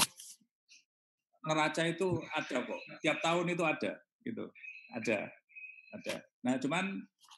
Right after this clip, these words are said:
harusnya setiap bulan ada, atau setiap bulan atau setiap periode tertentu itu ada tanda tangan atau pe-, mengetahui oleh ketua mestinya.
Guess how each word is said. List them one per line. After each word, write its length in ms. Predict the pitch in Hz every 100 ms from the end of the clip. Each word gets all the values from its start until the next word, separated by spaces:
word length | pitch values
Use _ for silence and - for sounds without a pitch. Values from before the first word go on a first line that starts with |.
| _ -
harusnya 640 | 127 185 - 143 131 143
setiap 480 | 147 - 151 139 - - - _ _ _ _ _ _ - - - -
bulan 320 | 127 135 175 135
ada, 640 | 127 120 117 117 113 120 -
atau 240 | 139 143
setiap 320 | 135 170 139 -
bulan 240 | 139 185
atau 240 | 175 165
setiap 240 | - 147 -
periode 400 | 151 151 139 123
tertentu 640 | 127 135 135 123 170 185
itu 240 | 143 - 180 185 180 - - - - _ _ - - - - - - -
ada 320 | 135 135 143
tanda 320 | 143 127 123
tangan 480 | 127 131 139 160 131
atau 160 | 123
pe-, 160 | 139 - - -
mengetahui 560 | 139 135 139 131 135 165
oleh 240 | 143 143
ketua 560 | 139 131 143 147 117 101
mestinya. 400 | 92 - 110 -